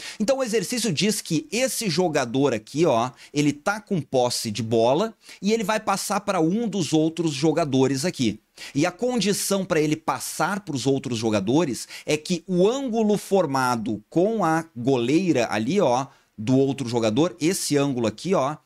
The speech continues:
esse ângulo aqui, se for esse jogador, vai ser esse ângulo aqui, se for esse jogador aqui, ó, esse ângulo, o ângulo formado com a, os pés da goleira seja o mesmo ângulo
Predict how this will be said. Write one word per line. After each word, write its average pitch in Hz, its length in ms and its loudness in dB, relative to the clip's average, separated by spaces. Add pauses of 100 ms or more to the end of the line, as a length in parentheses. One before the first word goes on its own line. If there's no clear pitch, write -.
(300)
esse 139 380 0
ângulo 135 260 0
aqui, 117 180 0
se 156 140 0
for 131 220 0
esse 131 200 0
jogador, 110 400 2
vai 113 120 0
ser 113 160 -2
esse 117 260 0
ângulo 107 240 0
aqui, 123 320 0 (160)
se - 140 -6
for 123 160 2
esse 131 240 0
jogador 113 420 0
aqui, 107 180 -4
ó, 107 140 0 (100)
esse 110 280 -4
ângulo, 117 200 -2 (220)
o 143 180 2
ângulo 208 300 -2
formado 131 720 -2
com 127 420 0
a, 107 220 -2
os 120 160 -4
pés 220 340 0
da 113 120 -2
goleira 139 440 2 (200)
seja 233 760 0
o 214 160 0
mesmo 208 840 2
ângulo 202 720 2